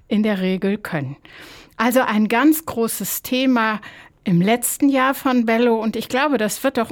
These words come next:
uns im nächsten Jahr begleiten, weil die gute Nachricht, liebe Hörerinnen und Hörer, ist, wir machen Bello weiter. Das ist heute keine Abschlusssendung, sondern der Auftakt für das zweite Jahr. Und ich will mal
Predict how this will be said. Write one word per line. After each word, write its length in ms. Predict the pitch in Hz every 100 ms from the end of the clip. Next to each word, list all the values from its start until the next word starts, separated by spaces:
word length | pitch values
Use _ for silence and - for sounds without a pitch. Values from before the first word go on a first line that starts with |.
| -
uns 180 | 220 -
im 200 | 226 180
nächsten 520 | 190 190 - - 240
Jahr 280 | 220 220 226
begleiten, 680 | 226 220 202 208 254 277 220
weil 160 | 220
die 80 | 202
gute 320 | 196 294 220
Nachricht, 540 | 180 202 277 294 262 254
liebe 240 | 247 226
Hörerinnen 340 | 226 226 214
und 160 | 196 -
Hörer, 260 | 247 254 220
ist, 160 | 226 - -
wir 100 | 220
machen 380 | 196 185 233 185
Bello 400 | 175 180 185 156
weiter. 360 | 165 143 - 131 - -
Das 180 | 214 220
ist 160 | 214 -
heute 300 | 226 226 196
keine 400 | 214 185 175 -
Abschlusssendung, 880 | 208 - 311 302 285 277 277 277 277
sondern 420 | 247 226 220 214 - - -
der 220 | 185 -
Auftakt 500 | 233 262 - 302 -
für 220 | - - 208
das 320 | 185 - -
zweite 680 | - - 196 180 175 - 170
Jahr. 500 | 160 151 160 226 294 311 - - 160 -
Und 140 | 240 247
ich 200 | 262 -
will 140 | 294
mal 420 | 302 285 269 269